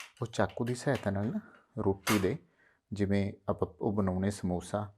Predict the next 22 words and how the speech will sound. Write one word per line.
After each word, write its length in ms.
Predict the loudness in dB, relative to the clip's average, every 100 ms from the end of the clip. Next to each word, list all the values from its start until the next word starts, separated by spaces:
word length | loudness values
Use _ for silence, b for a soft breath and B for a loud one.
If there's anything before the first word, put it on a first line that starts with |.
| -4
ਉਹਨੂੰ 200 | -2 -2
ਸੇਮ 360 | -2 -2 -2 -8 B B B
ਦੋ 320 | -6 4 6
ਟੁ-, 180 | 6 0 -2
ਭਾਗਾਂ 300 | 2 2 0
ਦੇ 60 | 0
ਵਿੱਚ 240 | -2 -4
ਬਰਾਬਰ 420 | 6 6 6 4
ਦਾ 100 | 2
ਇਹਨੂੰ 160 | 0 -4 -10 _
ਕੱਟ 240 | -4 -2 -2
ਲੈਣਾ। 240 | -2 0 -2 B B _
ਲਓ, 80 | -4
ਆਪਾਂ 240 | -4 -8
ਤੁਹਾਨੂੰ 220 | -12 -10 -10
ਕੱਟ 180 | -10
ਕੇ 180 | -2 0
ਦਿਖਾ 240 | 0 0 -2
ਦਿੰਦੇ 220 | -2 -4
ਹਾਂ। 760 | -8 _ _ _ _ _ -8 -4
ਲਓ 140 | -4
ਜੀ, 180 | -8